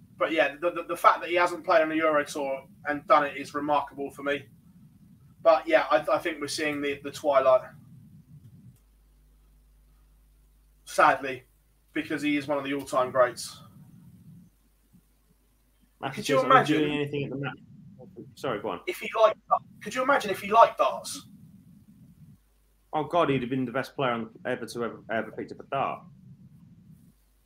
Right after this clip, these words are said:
Speaker 1: Yeah, if he actually liked it.
Speaker 2: Yeah,
Speaker 1: Um,
Speaker 2: Matthew
Speaker 1: go on,
Speaker 2: says,
Speaker 1: John,
Speaker 2: "Are
Speaker 1: I
Speaker 2: they
Speaker 1: know
Speaker 2: doing anything at the match play?" Yeah, Ma-, Ma-, uh, Matthew says, "Are they doing anything at the match play for Gwynny?" I'd imagine so.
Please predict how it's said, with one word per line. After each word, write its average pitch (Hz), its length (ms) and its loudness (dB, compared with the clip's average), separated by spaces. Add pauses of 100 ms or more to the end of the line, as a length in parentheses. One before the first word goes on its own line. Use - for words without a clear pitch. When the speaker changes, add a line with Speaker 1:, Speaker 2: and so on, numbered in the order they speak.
(180)
Speaker 1:
Yeah, - 200 0 (280)
if - 100 -20
he 233 80 -4
actually 220 360 -2
liked 220 340 2
it. 120 140 -6 (2250)
Speaker 2:
Yeah, 160 60 6 (100)
Speaker 1:
Um, 139 80 4
Speaker 2:
Matthew 151 140 2
Speaker 1:
go 190 40 10
on, 185 40 8
Speaker 2:
says, 175 60 -4
Speaker 1:
John, 180 260 6
Speaker 2:
"Are 170 120 2
Speaker 1:
I 185 60 8
Speaker 2:
they - 20 6
Speaker 1:
know 156 60 2
Speaker 2:
doing 156 80 -4
anything 151 240 -6
at 139 80 -8
the 143 60 -6
match 139 160 -8 (100)
play?" 139 100 -8 (480)
Yeah, 113 260 0 (160)
Ma-, 131 200 -8 (160)
Ma-, 147 340 0
uh, 139 140 -2
Matthew 143 260 -4
says, 127 220 -8
"Are - 20 -12
they 123 120 -8 (160)
doing 139 200 -4
anything 131 220 -8
at 120 40 -8
the 127 60 -8
match - 260 -6
play 104 140 -6
for 104 120 -14
Gwynny?" 101 420 -6 (100)
I'd 117 120 0
imagine 120 420 -2
so. 85 340 -8